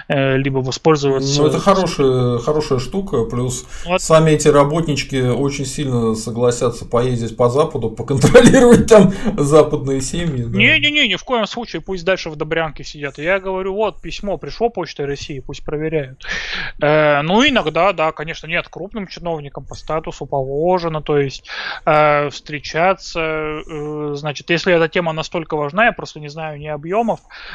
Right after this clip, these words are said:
Speaker 1: э, ни статистики, и чувствую, что такое в открытом доступе не так мно-, не так легко найти, э, то, возможно, там и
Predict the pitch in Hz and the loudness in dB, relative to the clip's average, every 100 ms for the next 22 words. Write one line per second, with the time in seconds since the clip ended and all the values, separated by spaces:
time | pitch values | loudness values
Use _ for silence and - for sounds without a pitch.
0 | 139 165 160 156 156 151 - 143 214 240 | -6 0 4 4 0 -6 -12 -14 -12 -12
1 | - - 151 151 147 156 151 147 160 165 | -12 -16 -14 -12 -10 -10 -8 -10 -8 -8
2 | - 135 - 151 175 156 147 - 147 151 | -6 -6 -4 -2 2 0 0 -6 -8 -6
3 | 156 143 147 143 147 147 151 156 156 139 | -6 -6 -8 -4 0 0 0 -2 -2 -2
4 | 160 156 185 170 170 170 - 151 - 170 | 0 0 2 0 2 0 2 -2 0 -2
5 | 165 160 160 135 - - - - - - | -2 -4 -8 -10 -12 -18 -14 -12 -10 -8
6 | 156 139 - 151 202 170 143 143 170 185 | -8 -8 -8 -4 -2 -2 -6 -8 -6 -6
7 | - 160 151 147 143 139 139 139 139 | -2 -2 -2 -6 -8 -8 -8 -8 -10